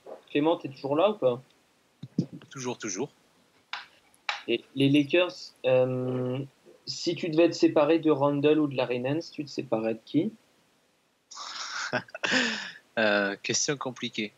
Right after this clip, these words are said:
Speaker 2: Euh, déjà, tu te sépares de Randle, pourquoi, du coup ? Tu, euh, c'est par rapport à un trade, par rapport à Paul ?
Speaker 1: Bah,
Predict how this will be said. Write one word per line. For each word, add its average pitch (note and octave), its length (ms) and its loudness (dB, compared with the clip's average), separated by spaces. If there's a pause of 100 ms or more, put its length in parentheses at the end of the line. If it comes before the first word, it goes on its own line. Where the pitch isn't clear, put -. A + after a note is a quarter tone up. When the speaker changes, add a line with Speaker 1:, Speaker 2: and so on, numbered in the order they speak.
(1080)
Speaker 2:
Euh, A2 640 -4 (640)
déjà, B2 180 2
tu - 140 -10
te - 40 0
sépares A#2+ 320 0
de A#2 60 0
Randle, A2+ 300 0
pourquoi, A2 320 -4
du G2+ 120 -4
coup ? G#2 220 -14
Tu, G#2+ 260 -4
euh, G#2 240 -2
c'est - 160 -4
par G2+ 140 2
rapport G#2+ 180 2
à A2 40 2
un A2 40 -2
trade, A2 320 0
par G#2 120 2
rapport A2 180 2
à A2 40 -2
Paul ? E3 260 2 (320)
Speaker 1:
Bah, - 260 -2